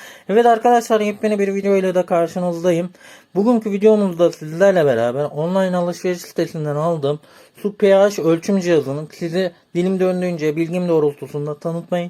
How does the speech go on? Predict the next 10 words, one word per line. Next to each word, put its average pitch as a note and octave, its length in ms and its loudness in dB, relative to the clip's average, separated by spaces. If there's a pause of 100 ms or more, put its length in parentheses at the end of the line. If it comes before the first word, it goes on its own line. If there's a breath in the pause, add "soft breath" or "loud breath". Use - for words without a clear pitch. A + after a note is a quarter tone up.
çalışacağım. D#3+ 540 -4 (720 loud breath)
İlk - 200 -6
kez A3 160 4
aldığım G3 420 2
bir F3+ 160 2
cihaz. D3 540 0 (440 loud breath)
Markası F3 540 -4
T F3 240 -6
T F#3+ 360 0
S G3+ 60 -16